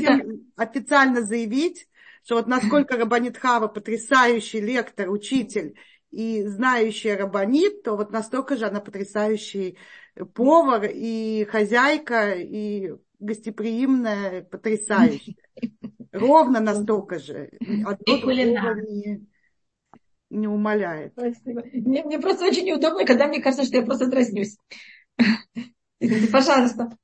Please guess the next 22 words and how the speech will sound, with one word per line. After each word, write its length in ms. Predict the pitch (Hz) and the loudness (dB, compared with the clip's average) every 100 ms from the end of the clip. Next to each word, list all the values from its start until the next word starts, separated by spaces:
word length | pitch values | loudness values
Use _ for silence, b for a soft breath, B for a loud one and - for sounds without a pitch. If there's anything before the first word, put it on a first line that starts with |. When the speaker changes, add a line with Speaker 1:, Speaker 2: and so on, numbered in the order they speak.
| _ - | _ -2
Speaker 1:
э, 200 | 214 214 | 0 2
какие 240 | 226 349 | 4 4
у 20 | |
вас 160 | 294 277 | 4 2
есть 140 | 247 | 4
вопросы? 520 | 262 240 214 185 202 - _ _ _ _ _ | 2 2 -2 -4 -10 -14 _ _ _ _ _
Просто 200 | 240 240 | 4 6
Speaker 3:
Привет. 160 | 269 285 | 6 6
Speaker 1:
всё-таки 160 | 277 254 | 4 4
это 80 | |
Рош 160 | 262 - | 2 2
Ходеш, 320 | 349 392 381 | 2 2 2
и 60 | 240 | 4
я 220 | 233 220 | 4 4
очень 200 | 240 254 | 0 0
люблю 200 | 262 247 | 0 0
всегда 260 | 247 262 240 | -2 0 0
в 40 | 240 | 0
Рош 140 | 233 | -2
Ходеш 200 | 262 247 | -2 -2
как-то 260 | 240 - 240 | -4 -6 -6
отметить. 460 | 277 359 220 214 | -4 -4 -4 -10